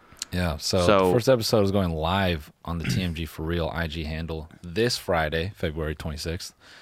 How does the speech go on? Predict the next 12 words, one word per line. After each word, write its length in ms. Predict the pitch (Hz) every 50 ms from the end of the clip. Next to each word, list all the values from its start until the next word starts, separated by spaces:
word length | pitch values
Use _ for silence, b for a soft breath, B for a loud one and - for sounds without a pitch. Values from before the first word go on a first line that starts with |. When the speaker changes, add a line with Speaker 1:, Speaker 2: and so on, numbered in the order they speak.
| B B B B B
Speaker 1:
Uh, 280 | 82 80 82 82 80 82
you 80 | 82
can 100 | 82 98
also 160 | 107 107 107
check 200 | 117 - 123 123
out 100 | 123 -
the 60 | 113 113
teaser 320 | - - 156 131 95 82
the 80 | 78 76
day 100 | 85 87
before. 460 | 80 76 - - 101 85 71 76 - _ _ -
Um, 380 | - 82 82 80 78 78 76